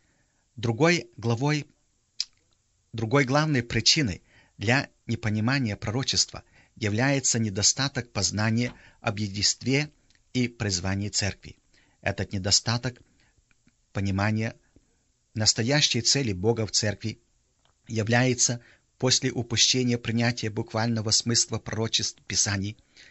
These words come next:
самой плодородной причиной замешательство в пророческом понимании. Вероучение о церкви открывает.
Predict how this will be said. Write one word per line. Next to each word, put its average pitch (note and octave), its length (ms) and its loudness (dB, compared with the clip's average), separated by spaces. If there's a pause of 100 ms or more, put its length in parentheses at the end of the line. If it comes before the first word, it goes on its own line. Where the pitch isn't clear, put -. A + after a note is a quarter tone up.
(240)
самой D3+ 640 -2
плодородной B2 800 0 (280)
причиной G#2+ 560 -2 (340)
замешательство B2 1000 0
в - 100 -20
пророческом G#2+ 720 -2
понимании. F2+ 600 -6 (1120)
Вероучение D3 640 2
о C3+ 120 -4
церкви - 520 -2
открывает. G#2+ 640 -4